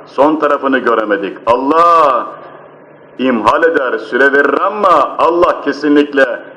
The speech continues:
ihmal etmez, ihmal etmez, ihmal etmez. Bu kadar çılgınlığa, çılgınlığa rağmen Allahu Teala İstanbul'u yıkmıyor. Yine Türkiye'nin sağını solunu batırmıyor,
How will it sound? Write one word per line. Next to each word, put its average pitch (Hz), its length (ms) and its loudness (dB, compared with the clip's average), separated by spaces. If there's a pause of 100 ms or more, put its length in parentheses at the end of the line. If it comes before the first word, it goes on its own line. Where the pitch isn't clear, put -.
(100)
ihmal 123 480 0
etmez, 131 720 -4 (260)
ihmal 139 500 2
etmez, 139 680 0 (280)
ihmal 143 500 2
etmez. 151 960 0 (520)
Bu - 80 -12
kadar 151 340 -2
çılgınlığa, 143 880 0
çılgınlığa 151 640 2
rağmen 160 560 0 (280)
Allahu 117 400 2
Teala 135 260 0
İstanbul'u 131 600 -4
yıkmıyor. 117 640 0 (400)
Yine 135 300 0
Türkiye'nin 139 420 0
sağını 139 360 2
solunu 139 400 0
batırmıyor, 127 720 0